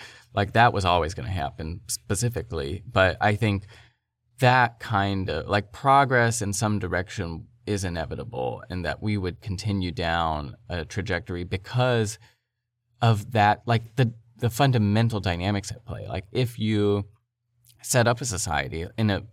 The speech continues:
the way that we have, where it's very contingent on things, it creates problems and dependencies that need to be maintained in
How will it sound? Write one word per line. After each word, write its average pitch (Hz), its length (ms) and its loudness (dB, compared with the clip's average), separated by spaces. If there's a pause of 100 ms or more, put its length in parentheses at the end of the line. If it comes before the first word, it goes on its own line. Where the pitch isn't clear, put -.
(140)
the 101 120 -2
way 98 160 2
that 85 120 -4
we 87 120 -4
have, 104 240 4
where 87 120 0
it's 80 100 -6
very 104 200 2
contingent 98 580 -2
on 78 220 -4
things, 78 360 -8 (640)
it 127 160 2
creates 113 480 2
problems 87 680 0
and 98 180 -2
dependencies 113 720 -2
that - 140 -6
need 98 200 -2
to 95 80 -6
be 92 180 -4
maintained 90 680 -4
in 78 100 -8